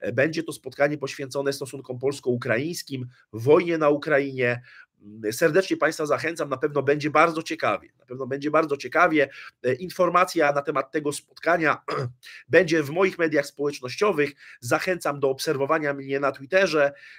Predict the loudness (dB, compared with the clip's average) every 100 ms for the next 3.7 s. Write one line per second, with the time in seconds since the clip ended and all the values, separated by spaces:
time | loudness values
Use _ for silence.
0 | -6 2 4 6 4 2 0 -2 -10 -16
1 | _ _ _ -10 -4 0 2 2 0 -2
2 | -2 -2 0 -2 -4 -2 0 0 0 0
3 | -2 -4 -4 -6 -4 -4